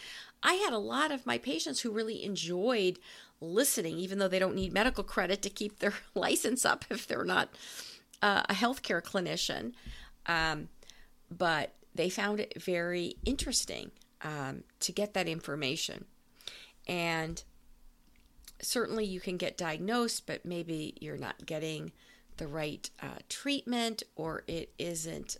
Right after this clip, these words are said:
um, quite responsive. Um, some of the medications, probably the most common, uh, thyroid medication is Synthroid, which is T four, and it comes in lots of different doses. Um,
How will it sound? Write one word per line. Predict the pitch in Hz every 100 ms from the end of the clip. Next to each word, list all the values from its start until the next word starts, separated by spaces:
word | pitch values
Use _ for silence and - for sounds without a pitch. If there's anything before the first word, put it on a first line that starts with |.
| -
um, | 131 98 - - - _ _ -
quite | - 185 160 -
responsive. | 143 - - 214 220 220 - 220 214 202 - _ - - - - - - - - _ - - - -
Um, | 165 156 151 156 156 147 _ _ _ _ _ - - -
some | - 233 233
of | 247
the | 233
medications, | 220 214 226 214 208
probably | 196 175
the | 160 151
most | 139 185 233 226 -
common, | 214 214 208 202 202 - - -
uh, | 180 170
thyroid | - 208 196 196
medication | 190 190 185 202 190 196 -
is | - 147 143 -
Synthroid, | - - 262 262 247 240 220
which | 190
is | - -
T | - 185
four, | - 202 214 220
and | - 175
it |
comes | - 165 165
in | 156
lots | 151 165 208 208
of | 202
different | 196 208
doses. | 185 180 202 240 240 233 - - - - - - - - -
Um, | 143 151 143 139 139